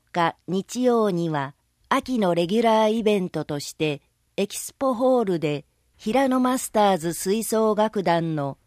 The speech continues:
特別演奏会を開催します。キューアールコードがあります。問い合わせ、大阪ウィークへの平野区関連の出店に関すること。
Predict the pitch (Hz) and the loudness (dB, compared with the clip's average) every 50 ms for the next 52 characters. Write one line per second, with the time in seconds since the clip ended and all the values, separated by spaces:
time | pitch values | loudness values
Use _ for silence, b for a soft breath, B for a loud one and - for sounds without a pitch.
0 | _ _ - 190 185 - 262 226 262 254 262 - 233 247 240 240 247 254 - - | _ _ -6 -6 -4 -2 0 2 2 0 0 0 0 0 0 0 0 -2 -2 0
1 | 254 240 233 214 - - 165 160 151 147 143 139 139 135 - - 147 143 156 160 | 2 2 2 2 0 -2 -2 -2 -2 -2 -2 -4 -4 -6 -6 -8 -6 -6 -6 -4
2 | - 165 151 156 151 143 - - 151 143 135 135 135 - - - - _ _ _ | -4 -4 -4 -2 -4 -6 -8 -8 -8 -6 -6 -6 -8 -10 -14 -18 -20 _ _ _
3 | _ _ _ _ _ _ _ _ _ _ _ _ _ _ _ _ _ _ _ _ | _ _ _ _ _ _ _ _ _ _ _ _ _ _ _ _ _ _ _ _
4 | _ _ _ - 208 226 254 269 262 262 262 254 247 247 254 240 - 247 254 247 | _ _ _ -8 -4 -2 0 2 2 2 2 2 2 0 0 -2 0 2 4 4
5 | 247 233 214 196 165 160 156 151 147 147 143 143 143 147 143 143 147 - - - | 4 4 4 2 2 0 -2 -2 -2 -2 -2 -2 -4 -4 -4 -4 -6 -8 -12 -18
6 | - _ _ _ _ _ _ _ _ _ _ _ _ _ _ _ _ _ _ _ | -20 _ _ _ _ _ _ _ _ _ _ _ _ _ _ _ _ _ _ _
7 | _ _ _ _ _ _ - 190 202 233 247 240 226 214 208 202 196 196 - - | _ _ _ _ _ _ -2 0 0 2 2 2 2 2 2 2 0 -2 -2 -2
8 | 185 175 165 - _ _ _ _ _ _ _ _ _ _ _ - 202 254 269 262 | -2 -2 -2 -2 _ _ _ _ _ _ _ _ _ _ _ 0 2 2 2 2
9 | - 262 262 - 254 247 240 254 254 254 240 - - 190 175 175 175 170 165 156 | 0 -4 -2 0 0 0 2 0 0 0 -2 -2 0 2 4 4 4 4 2 0
10 | 147 147 139 - _ _ _ _ _ - 208 208 240 254 247 254 262 - - - | -2 -4 -6 -8 _ _ _ _ _ -8 -4 -2 0 0 0 -2 -4 -6 -10 -10
11 | - 247 254 254 247 233 202 190 180 165 170 160 156 151 156 - - 165 160 - | -6 -4 -2 -2 0 0 2 2 2 2 0 -2 -4 -4 -4 -4 -6 -6 -6 -8
12 | _ _ - 196 196 196 196 190 190 185 - - 190 185 180 185 180 - - 190 | _ _ -2 -2 0 0 -2 -2 -2 -4 -4 -4 -4 -4 -4 -4 -6 -4 -4 -4
13 | 170 160 143 131 - - 127 - - 147 139 135 - | -2 -2 -4 -4 -6 -8 -10 -8 -6 -8 -8 -8 -10